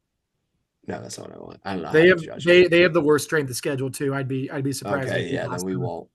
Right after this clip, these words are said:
Speaker 1: we won't pass them.
Speaker 2: Yeah. So, um, but with a loss, 'cause right now the E S P N rankings are wrong. Washington owns the number two pick right now, I believe.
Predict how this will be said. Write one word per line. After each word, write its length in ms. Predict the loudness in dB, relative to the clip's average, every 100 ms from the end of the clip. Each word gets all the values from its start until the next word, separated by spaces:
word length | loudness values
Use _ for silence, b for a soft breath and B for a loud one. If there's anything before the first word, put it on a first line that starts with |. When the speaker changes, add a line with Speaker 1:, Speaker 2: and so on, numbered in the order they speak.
| _ _
Speaker 1:
we 140 | -12 -10
won't 180 | -12 -14
pass 280 | -16 -16
them. 220 | -18 -18 -20 _ _ _ _
Speaker 2:
Yeah. 160 | -14 -14 -18 _ _ _ -20
So, 300 | -16 -16 -16 _ b b b b b b b _ -2
um, 340 | 2 2 2
but 100 | 2
with 120 | 4 2
a 40 |
loss, 840 | 0 4 6 6 4 -2 -6 -10 _ -4
'cause 180 | 2
right 180 | 4 4
now 300 | 4 4 2
the 200 | -2 -2
E 60 | -2
S 80 | -2
P 160 | -6
N 260 | -6 -6 -6
rankings 360 | -4 -4 -6 -6
are 80 |
wrong. 380 | -4 -4 -4 -8 -8
Washington 840 | 0 4 4 2 -2 -2 -4 -6 -6
owns 300 | -4 -4 -4
the 100 | -4
number 220 | -2 -2
two 160 | -4 -6
pick 220 | -8 -10
right 140 | -14 -14
now, 140 | -18
I 60 | -18
believe. 340 | -18 -18